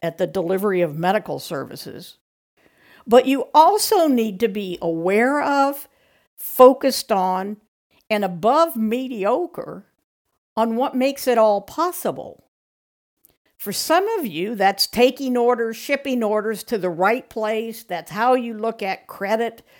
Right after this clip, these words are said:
It's all those things that make business go around that you don't consider integral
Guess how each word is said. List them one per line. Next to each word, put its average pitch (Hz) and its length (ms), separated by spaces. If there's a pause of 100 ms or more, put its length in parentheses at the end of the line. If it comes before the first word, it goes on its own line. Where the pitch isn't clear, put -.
(260)
It's - 220
all 311 280
those 311 300
things 247 400
that 190 140
make 214 300
business 220 420
go 202 240
around 170 640 (380)
that 220 200
you 269 60
don't 302 260
consider 247 480
integral 175 760